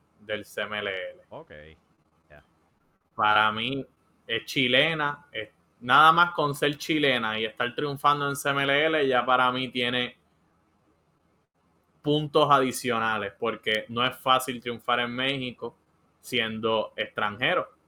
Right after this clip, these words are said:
Speaker 1: El punto es de que ella es cam-, ella es doble campeona, ella es campeona en pareja,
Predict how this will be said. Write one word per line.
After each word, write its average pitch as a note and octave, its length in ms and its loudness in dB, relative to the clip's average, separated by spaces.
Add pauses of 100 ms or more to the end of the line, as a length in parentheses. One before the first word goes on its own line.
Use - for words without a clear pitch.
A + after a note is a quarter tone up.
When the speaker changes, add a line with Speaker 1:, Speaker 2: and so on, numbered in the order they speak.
(300)
Speaker 1:
El G#2+ 200 -6
punto A2 240 -4
es C#3+ 80 -6
de C3 100 0
que A#2+ 80 -2
ella A2+ 140 0
es - 80 -12
cam-, C#3 260 0
ella A2+ 200 -2
es A#2 120 -10
doble E3 260 4
campeona, A2 520 0
ella A2+ 80 -4
es - 80 -14
campeona B2+ 640 0
en D#3+ 100 -6
pareja, D#3 500 4